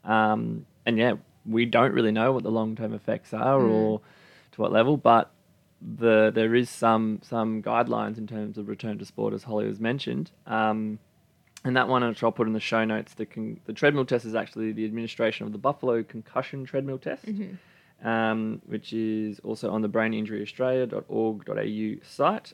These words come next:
Speaker 1: And there's also some post-concussive, um, disorder questionnaires that can be used. In particular, one is the Rivermead Post-Concussion Symptoms Questionnaire. So that's another one that I'll post in the show notes,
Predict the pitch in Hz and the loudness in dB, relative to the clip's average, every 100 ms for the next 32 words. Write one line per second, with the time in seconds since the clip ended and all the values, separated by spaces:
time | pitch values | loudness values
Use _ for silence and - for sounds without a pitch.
0 | _ 113 110 110 110 107 - 120 120 120 | _ -2 0 0 -2 -6 0 0 0 2
1 | 110 107 104 - - _ _ _ - 110 | 4 4 2 -4 -18 _ _ _ -2 0
2 | 107 - 123 117 117 107 107 - 107 104 | 0 0 -2 -2 -6 -4 -4 -2 -4 -4
3 | - _ - 101 107 110 107 104 - _ | -8 _ -6 -2 -2 -4 -8 -12 -16 _
4 | - - - 110 107 110 104 107 107 - | -20 -20 -14 -10 -6 -2 0 2 0 -2
5 | _ - 107 104 107 107 104 - 101 104 | _ -2 -2 -2 -2 -2 -4 -8 -8 -6
6 | 107 143 185 143 104 113 - 110 107 107 | -2 0 -2 -4 -8 -8 -4 -2 -2 -2
7 | 107 101 104 107 107 104 104 98 - 107 | -4 -4 -2 -2 -2 -4 -6 -10 -6 -6
8 | - - 107 101 - 107 - 113 117 107 | -6 -10 -10 -10 -10 -12 -8 -8 -6 -8
9 | 104 - 101 - 101 95 90 - 107 110 | -8 -10 -10 -10 -12 -10 -10 -6 -2 -2
10 | 113 110 110 107 107 107 104 107 107 - | -2 -4 -2 -2 -2 -2 0 0 -2 -4
11 | 107 101 107 107 107 107 - | -4 -2 -2 0 0 0 -6